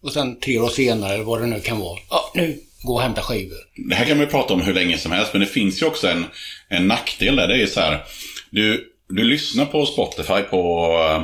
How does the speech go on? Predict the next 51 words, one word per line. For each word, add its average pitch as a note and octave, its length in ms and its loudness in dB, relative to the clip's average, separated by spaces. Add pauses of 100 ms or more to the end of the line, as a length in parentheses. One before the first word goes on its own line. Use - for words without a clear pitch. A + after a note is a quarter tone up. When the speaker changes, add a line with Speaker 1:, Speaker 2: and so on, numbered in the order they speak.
(160)
Speaker 2:
så - 120 -2
här, D#2 100 2
det G2 120 0
har B2 60 -2
kommit C#3 180 0
ut G2 100 -2
en F2+ 60 2
ny E2 140 2
skiva, F2 380 0
och B2+ 240 0
så, F2+ 680 2 (100)
så - 140 -2
lyssnar F#2 280 0
du F2 60 0
på A2 100 0
den. G2 160 2 (520)
Och - 200 0
så - 120 -2
tänker G2 260 0
du, D#2 60 2
"Ja, D2+ 60 2
den F#2+ 100 2
här B2+ 140 2
var G#2 120 2
jä-, F2+ 320 0
den A#2 160 2
var A#2 100 2
bra. D2+ 340 -2
Eh, F#2 280 2
den A2 100 2
beställer D2+ 360 -2
jag", C3 140 2
och - 60 -2
så - 80 -6
får D#2 200 0
du D#2 60 -2
den. D3+ 200 0 (540)
Lite C#3 560 0
av, B2+ 480 2
eh, A2 60 2
tjusningen F2+ 580 0
är F2 120 2
ju E2 80 2
redan E2+ 200 0
borta, G2 320 -4
för - 60 -4
du F2 60 2
har - 60 2
redan G2+ 180 0
hört - 200 -2
den. C#3+ 120 -2